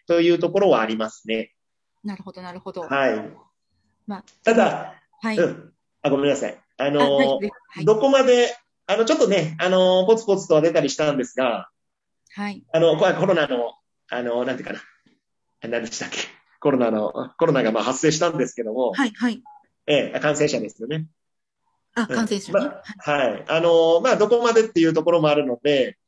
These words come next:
Speaker 2: はい。
Speaker 1: それこそ、まあ、東京とか私ももう一年行ってませんけども、
Speaker 2: はい。
Speaker 1: えー、テレビとか新聞、うん、で見る限り、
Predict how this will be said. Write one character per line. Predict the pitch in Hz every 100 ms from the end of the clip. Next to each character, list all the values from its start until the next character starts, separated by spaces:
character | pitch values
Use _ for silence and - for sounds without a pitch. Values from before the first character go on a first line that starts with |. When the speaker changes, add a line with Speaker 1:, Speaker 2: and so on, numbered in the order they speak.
| -
Speaker 2:
は | 220 220
い。 |
Speaker 1:
そ | 208
れ | 254
こ | 277
そ、 | 214 170 156 147 95 180
ま | 185
あ、 |
東 | 214 214
京 | 214
と | 214
か | 139
私 | 147 156 160
も | 160
も | 156 139
う |
一 | 135 143
年 | 143 139 135
行 | 131
っ |
て | -
ま | 131 131
せ | 139
ん |
け | 135
ど | 123
も、 | 113 110 107 - _ _ -
Speaker 2:
は | 214 220
い。 | 127
Speaker 1:
え | 123 120 123
ー、 | 127 135 135 _ _ _ _ _ _ _ -
テ | 175
レ | 147
ビ | 131
と | -
か | 110 95 -
新 | - 160 147
聞、 | 143 147 143 -
う | 139 139 139
ん、 | 147
で | 151
見 | 180
る | 170 160
限 | 180 185 175
り、 | 165 151 156